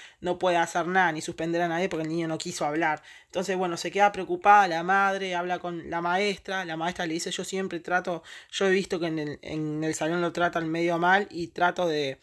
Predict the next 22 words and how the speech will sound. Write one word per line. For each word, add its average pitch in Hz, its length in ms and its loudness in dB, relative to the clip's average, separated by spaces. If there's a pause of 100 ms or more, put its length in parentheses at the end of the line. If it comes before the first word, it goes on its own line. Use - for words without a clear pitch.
(320)
de 175 100 -4
ayudarlo, 180 440 2
pero 170 160 0
muchas 175 320 -2
veces 185 340 -2
en 170 140 -2
los 160 160 -2
recreos 175 360 -2
y 165 40 -2
cosas 170 320 -2
así 175 180 -8
no 180 120 -6
siempre 180 340 -6
podemos 190 340 -4
estar 175 280 -2
pendientes", 175 440 0
entonces 165 380 -4 (340)
claro, 170 480 4
sí, 196 280 -6
lo 170 120 -2
estaban 175 260 2
molestando, 165 720 -6